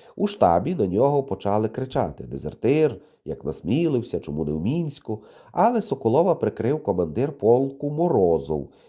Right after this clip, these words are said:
і довірив йому у розпорядження командування ротою. Взагалі Морозов був неординарною особистостю. Колись він командував кавалерійським полком і ще до війни заслужив орден Леніна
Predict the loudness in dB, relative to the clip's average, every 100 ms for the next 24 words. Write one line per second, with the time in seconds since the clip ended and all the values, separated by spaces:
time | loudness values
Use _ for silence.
0 | -10 -4 -2 0 0 -2 -2 -2 0 -2
1 | 0 -2 -4 -6 -2 0 0 -2 -4 -6
2 | -6 -6 -6 -4 -2 0 0 0 -2 -10
3 | -16 -18 _ _ _ _ _ _ _ _
4 | _ 0 4 4 4 4 2 2 2 0
5 | 0 -4 -2 0 0 0 0 0 0 0
6 | -2 -4 -2 -2 -2 -10 -18 -20 -20 _
7 | 0 0 -2 -4 -6 -6 -4 -2 0 0
8 | 0 -2 -2 -12 -20 -20 -2 2 4 4
9 | 2 0 -4 -2 0 0 4 6 6 2
10 | -12 _ -10 -10 0 2 2 0 0 0
11 | 0 -2 -4 -4 -2 -2 2 0 2 0
12 | 0 2 2 0 -2 0 0